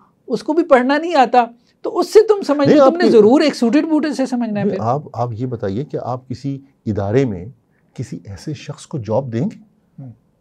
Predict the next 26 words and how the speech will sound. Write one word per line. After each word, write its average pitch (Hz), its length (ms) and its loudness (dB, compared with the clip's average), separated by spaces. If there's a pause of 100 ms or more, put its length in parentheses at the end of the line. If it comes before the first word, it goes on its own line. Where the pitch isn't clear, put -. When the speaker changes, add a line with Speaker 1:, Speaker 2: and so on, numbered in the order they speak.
(360)
Speaker 2:
जो 156 120 -12
क्वालिफाइड 135 440 -2
नहीं? 208 180 -6
Speaker 1:
क्वालिफाइड 185 640 -8
नहीं 170 160 -10
है, 156 120 -16 (960)
Speaker 2:
जो 117 140 -2
उस 151 60 6
Speaker 1:
सर्टिफाइड 147 420 6
Speaker 2:
मेयार, - 0 -
Speaker 1:
नहीं 175 160 -2
है, 127 140 -6
Speaker 2:
जो 120 80 -6
उस - 80 -4
Speaker 1:
सर्टिफाइड 143 260 2
Speaker 2:
मेयार 135 220 6
Speaker 1:
नहीं 165 100 -2
Speaker 2:
पे - 40 -4
पूरा 147 180 0
नहीं 180 100 -6
उतरता, 170 260 -4
जो 135 160 -2
भी 170 160 -4
जॉब 147 220 0
रिक्वायरमेंट 160 460 -6
है। 127 100 -16